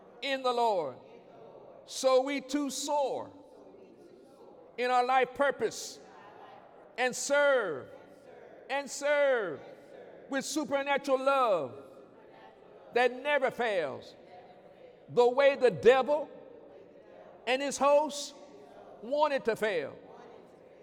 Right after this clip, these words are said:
Lord Jesus, we humble ourselves under your mighty hand and trust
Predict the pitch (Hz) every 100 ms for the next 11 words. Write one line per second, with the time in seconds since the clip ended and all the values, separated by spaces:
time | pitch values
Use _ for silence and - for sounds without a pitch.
0 | - 175 269 269 156 262 302 285 320 302
1 | - - - - - - - - - 311
2 | 269 214 311 302 294 262 240 - 254 196
3 | 147 120 - - - - - - - 294
4 | 311 302 285 285 294 302 294 277 285 262
5 | 196 143 - - - - - - - -
6 | - - - 269 285 - - 302 294 196
7 | - -